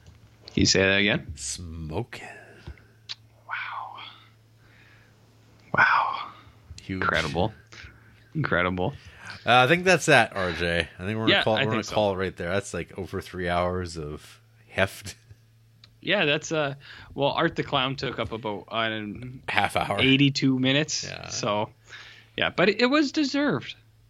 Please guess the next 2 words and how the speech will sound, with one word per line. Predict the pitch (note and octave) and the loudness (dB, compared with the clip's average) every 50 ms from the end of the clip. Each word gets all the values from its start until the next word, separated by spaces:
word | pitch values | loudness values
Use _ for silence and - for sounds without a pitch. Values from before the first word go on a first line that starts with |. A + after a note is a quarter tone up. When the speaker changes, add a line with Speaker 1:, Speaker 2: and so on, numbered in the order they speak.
| _ _ - - _ _ _ _ - | _ _ -20 -20 _ _ _ _ -8
Speaker 2:
Deserved. | G2 G2 F#2 - - E2 D2+ D2 C#2 D#2+ E2 C#2+ F2 D#2 - - - - - _ _ - _ _ _ _ - | -8 -6 -6 -4 -4 -4 -6 -6 -6 -8 -10 -10 -10 -16 -16 -18 -20 -20 -20 _ _ -20 _ _ _ _ -2
Speaker 1:
Deserved. | C3 C3 B2+ C3 C#3 D3 D3+ D3 B2+ F2+ E2+ F2+ F2+ E2+ - | 0 0 2 6 6 6 6 6 2 0 0 0 -2 -2 -4